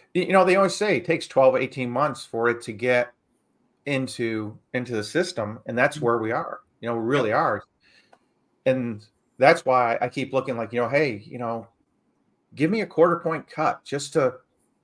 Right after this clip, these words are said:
Speaker 1: you know, keep, give, have some chance at that soft landing.
Speaker 2: Yeah.
Speaker 1: You know, just some chance. Because, you know, what, what are we seeing right now?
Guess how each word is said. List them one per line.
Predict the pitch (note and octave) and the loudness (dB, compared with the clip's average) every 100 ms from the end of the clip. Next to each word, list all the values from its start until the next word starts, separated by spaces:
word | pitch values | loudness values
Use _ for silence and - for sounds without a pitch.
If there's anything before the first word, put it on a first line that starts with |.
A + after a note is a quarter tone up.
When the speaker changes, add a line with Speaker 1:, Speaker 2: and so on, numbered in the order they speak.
| _ _ _ _ _ _ - | _ _ _ _ _ _ -4
Speaker 1:
you | |
know, | D3 B2 | 0 0
keep, | - F#3 F3 - | -2 -4 -4 -8
give, | A#2+ A3 F3+ - - - _ _ A3 | -2 -2 -2 -14 -20 -20 _ _ -4
have | F#3+ | -2
some | - F#3+ G3+ F3+ C#3 - | 0 2 2 2 -6 -14
chance | - - D#3+ D3+ - | -14 -6 -2 0 -2
at | A2+ | -2
that | G#2+ G#2 | -2 -4
soft | A#2 A2 A2 | -2 -4 -4
landing. | A2 G#2 F#2+ - - _ _ - | -8 -10 -12 -18 -20 _ _ -8
Speaker 2:
Yeah. | C#3+ B2 - _ _ A#2+ | -2 -2 -4 _ _ -2
Speaker 1:
You | |
know, | C3 | -2
just | C3+ E3 - _ _ _ | -2 -8 -14 _ _ _
some | _ - F3+ F3+ | _ -4 -2 -2
chance. | - G2+ - - _ _ _ _ _ _ _ | -4 -12 -14 -20 _ _ _ _ _ _ _
Because, | C#3+ D3+ C#3+ C3+ - - _ | 2 6 6 4 -6 -18 _
you | D3+ | -4
know, | D3 | 2
what, | D#3+ - | 2 2
what | D#3+ | 4
are | F3+ | 4
we | E3+ | 2
seeing | - D3+ G#3+ D#3 | 0 -4 -2 -2
right | A2 G#2 | -2 -4
now? | G#2 G#2 G#2 G#2+ | -2 -2 -2 -4